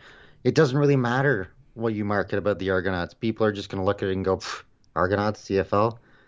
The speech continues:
you know, F that S, you know, F that shit, you know, it's, it's garbage and blah, blah, blah." I just don't think, like, if you put,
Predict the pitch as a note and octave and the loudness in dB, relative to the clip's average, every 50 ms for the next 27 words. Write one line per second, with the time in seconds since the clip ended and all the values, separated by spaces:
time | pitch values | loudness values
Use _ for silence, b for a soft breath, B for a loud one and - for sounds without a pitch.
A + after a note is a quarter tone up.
0 | b b b b E2 D#2+ D#2+ D#2+ F#2 F#2+ F#2+ - - G2+ G#2+ A2 G2+ - _ _ | b b b b -4 -2 0 2 2 2 0 0 0 2 2 2 0 -2 _ _
1 | - - - - G2 F#2 F2 F2+ - - - G2+ F#2+ F2 F2+ F#2+ G2 F#2+ - G2+ | -20 -20 -14 -8 -4 -4 -4 -4 -6 -8 -8 -6 -4 -2 0 -2 -2 0 0 0
2 | G#2 - - - G2 F#2 F#2+ - A#2 G2 F2+ F#2 G2 F#2+ - - - - A2 G#2 | 0 -2 -4 -4 -2 -2 -4 -4 -8 -8 -8 -8 -8 -10 -12 -16 -12 -10 -10 -10
3 | F#2 - - - G2 F#2 D#2+ - - A2 G#2 G#2+ G2+ F#2+ G2+ F#2 F2 F#2+ F2+ E2+ | -10 -10 -10 -8 -8 -8 -4 0 2 4 4 6 6 4 2 2 0 -2 -2 0
4 | E2+ F#2 F2+ E2 F#2+ F#2+ - F#2+ F#2 F#2 F#2 F#2 b b b b b b b A#2+ | 0 0 0 0 0 0 0 0 0 0 0 -2 b b b b b b b -2
5 | B2+ A#2 C#3 C3+ - D#3+ D#3 D#3 D3 - D3+ C3+ A2 G#2+ A2+ A2 G#2+ - A2+ - | -2 -2 -2 0 2 2 2 2 2 0 -2 -2 -2 -2 -4 -4 -4 -6 -8 -6
6 | - - B2 A#2 A2+ A2+ | -2 0 2 2 2 0